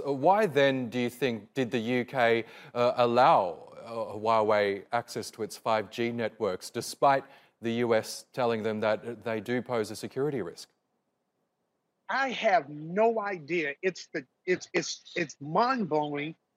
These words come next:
Speaker 2: because I don't understand. One thing about China is they have the biggest ar-,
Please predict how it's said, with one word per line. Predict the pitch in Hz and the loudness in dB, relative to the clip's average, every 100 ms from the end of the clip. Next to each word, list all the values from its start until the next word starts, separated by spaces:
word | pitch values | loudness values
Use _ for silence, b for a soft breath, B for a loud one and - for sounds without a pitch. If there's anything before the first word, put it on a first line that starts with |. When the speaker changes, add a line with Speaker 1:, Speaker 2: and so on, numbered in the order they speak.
| - | -6
Speaker 2:
because | 175 - 208 185 180 | -4 2 4 4 4
I | 180 | 0
don't | 160 196 294 | 2 2 2
understand. | 320 254 220 - 185 147 135 | 2 -2 -4 0 0 0 -2
One | 240 330 | -4 -4
thing | - 262 | -4 -2
about | 226 170 190 - | 0 2 2 0
China | - 214 208 | -6 -2 -2
is | 147 143 135 139 - - - | -4 -4 -6 -6 -12 -20 -2
they | 190 254 | 0 2
have | 262 202 | 0 0
the | 156 135 | -2 0
biggest | 254 285 - - | 0 -2 -4 2
ar-, | 180 | 2